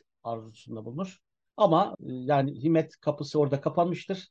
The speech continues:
Himmeti başka bir yerden, yani Tapduk'un kapısından alabileceği kendisine tembih edilir.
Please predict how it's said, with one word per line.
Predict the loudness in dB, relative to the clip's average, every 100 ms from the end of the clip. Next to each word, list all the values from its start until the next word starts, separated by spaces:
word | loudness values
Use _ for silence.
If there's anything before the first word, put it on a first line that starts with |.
| -2
Himmeti | 2 2 2
başka | 2 2 0 0
bir | 2
yerden, | 0 0 -4 -4
yani | -6 -4
Tapduk'un | -6 -8 -10 -8
kapısından | -4 -6 -6 -2 -2
alabileceği | 0 -4 -6 -6 -6
kendisine | -6 -10 -12 -14 -16 _ _
tembih | -6 -4 -2 -6
edilir. | -10 -14 -18 -20